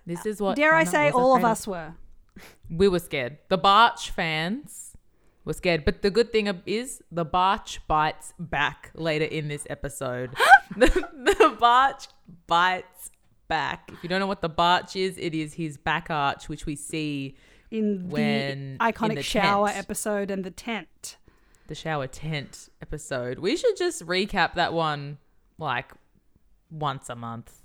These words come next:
Speaker 1: or something. I don't,
Speaker 2: Ugh.
Speaker 1: like,
Speaker 2: Just for us to be able to watch it.
Speaker 1: Just, yeah. <laughs> Just for us to watch it.
Speaker 2: We'll have a group Maz. We'll say, "Everyone all right on this day at this time, wherever you are around the world." Everyone's
Speaker 1: Group
Speaker 2: gonna
Speaker 1: Maz.
Speaker 2: watch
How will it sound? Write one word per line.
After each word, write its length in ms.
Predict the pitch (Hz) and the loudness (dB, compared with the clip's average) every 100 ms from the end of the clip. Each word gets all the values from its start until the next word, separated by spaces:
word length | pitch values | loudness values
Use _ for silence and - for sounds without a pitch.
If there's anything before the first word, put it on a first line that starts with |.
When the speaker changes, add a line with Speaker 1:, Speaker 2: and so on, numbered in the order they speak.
| _ | _
Speaker 1:
or 140 | - 139 | -12 -8
something. 260 | 131 - | -8 -8
I 140 | - 143 | -6 -4
don't, 140 | 131 | -4
Speaker 2:
Ugh. 60 | 220 | -6
Speaker 1:
like, 160 | 139 - - - - - _ _ - - | -8 -10 -18 -20 -20 -20 _ _ -20 -14
Speaker 2:
Just 180 | 247 - | -12 -6
for 100 | 254 | -2
us 160 | 220 - | -2 -4
to 60 | |
be 100 | 202 | -6
able 140 | 185 180 | -6 -8
to 60 | |
watch 260 | 175 175 - | -12 -14 -12
it. 160 | 262 _ _ _ _ _ | -14 _ _ _ _ _
Speaker 1:
Just, 240 | 175 170 - | -14 -12 -4
yeah. 320 | 165 143 - - - - | -2 2 2 2 -2 -16
<laughs> 260 | - _ | -18 _
Just 300 | 190 - - 196 | -18 -18 -18 -10
for 80 | 170 | -8
us 160 | 151 | -8
to 80 | - | -6
watch 220 | 165 - | -6 -6
it. 160 | - - _ | -10 -14 _
Speaker 2:
We'll 80 | - | -6
have 100 | 247 | -4
a 40 | 226 | -2
group 280 | 220 240 233 | -2 -2 2
Maz. 420 | 220 214 262 285 | 2 4 2 0
We'll 80 | 247 | -4
say, 200 | 254 247 | -2 0
"Everyone 260 | 285 320 320 | 0 2 4
all 80 | 311 | 4
right 240 | 311 302 | 6 4
on 140 | 277 | 0
this 140 | 269 - | -2 2
day 200 | 285 285 | 4 4
at 80 | 262 | 2
this 160 | 294 | -2
time, 240 | - 285 277 | 2 4 6
wherever 180 | 277 277 | 6 6
you 60 | 269 | 4
are 140 | 269 | 6
around 140 | 269 262 | 4 2
the 80 | 254 | 0
world." 200 | 247 254 | 0 -2
Everyone's 300 | 262 285 302 | -2 -2 0
Speaker 1:
Group 120 | 165 | 0
Speaker 2:
gonna 120 | 302 | 0
Speaker 1:
Maz. 40 | 269 | 2
Speaker 2:
watch 420 | 269 - - - | 0 -2 -14 -16